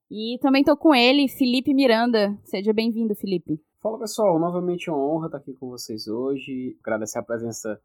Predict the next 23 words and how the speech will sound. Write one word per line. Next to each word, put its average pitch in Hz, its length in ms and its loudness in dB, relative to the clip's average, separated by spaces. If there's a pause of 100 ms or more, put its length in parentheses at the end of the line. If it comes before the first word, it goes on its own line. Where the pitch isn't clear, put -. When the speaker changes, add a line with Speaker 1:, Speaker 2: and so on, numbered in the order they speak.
Speaker 2:
tanto - 160 -16
da 117 100 -2
Thaís, 123 340 0
da 117 80 -4
Helenilson, 113 480 -2
do 113 100 -10
nosso 113 200 -10
convidado. 117 580 -2 (140)
Mas 135 220 -2
eu 170 60 -4
confesso 180 340 -4
pra 180 100 -2
vocês 170 340 -4
que - 260 -6 (220)
deste 185 520 0
tema 151 320 0
de 120 140 -6
hoje, 160 400 -2 (260)
eu, 139 420 4
a 135 60 2
priori, 127 560 -2 (100)
é, 107 440 -6
achei 123 480 -6